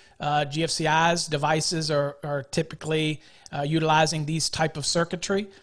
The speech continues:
Uh, and so we've had many changes in G F C Is that have end-of-life notices and lights and identifiers that tell you when,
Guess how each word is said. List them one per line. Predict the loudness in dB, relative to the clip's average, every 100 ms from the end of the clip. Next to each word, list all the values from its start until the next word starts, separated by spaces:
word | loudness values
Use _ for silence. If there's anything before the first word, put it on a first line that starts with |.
| -20 _ -8
Uh, | 0 4 4 2
and | -2 0
so | 2 4 6 4
we've | 4 2
had | 4 2 2
many | 0 0 0
changes | 0 0 0 0 0
in | 0 0
G | 0
F | 0
C | 0 2
Is | 4 2
that | 2
have | 0 2
end-of-life | 0 0 0 2 2 2
notices | 2 2 2 0 0 -2
and | -2 2
lights | 2 2 0 -2
and | 0
identifiers | -2 -2 -2 2 2 4 2 -2
that | -6
tell | 0 0
you | 0 -2
when, | -4